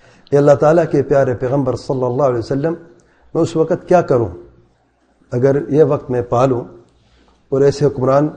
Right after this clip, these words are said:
میری زندگی میں آ جائیں جن کے دل شیطانوں کو ہوں اور جسم انسانوں کا ہے، اور جسم انسانوں کا ہو، تو اس وقت میں کیا کروں؟ ذرا غور کریں،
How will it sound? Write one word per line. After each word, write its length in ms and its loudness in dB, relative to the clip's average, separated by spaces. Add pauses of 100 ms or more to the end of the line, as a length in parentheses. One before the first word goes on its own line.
(460)
میری 140 0
زندگی 360 0
میں 120 2
آ 180 0
جائیں 220 -4 (800)
جن 220 2
کے 160 0
دل 220 2
شیطانوں 480 0
کو 140 -2
ہوں 160 -6 (640)
اور 140 2
جسم 360 0
انسانوں 420 0
کا 180 0
ہے، 60 -6 (720)
اور 140 -4
جسم 260 0
انسانوں 380 2
کا 120 0
ہو، 140 -2 (720)
تو 80 2
اس 120 4
وقت 200 2
میں 120 4
کیا 160 4
کروں؟ 260 -4 (380)
ذرا 160 2
غور 160 2
کریں، 220 -2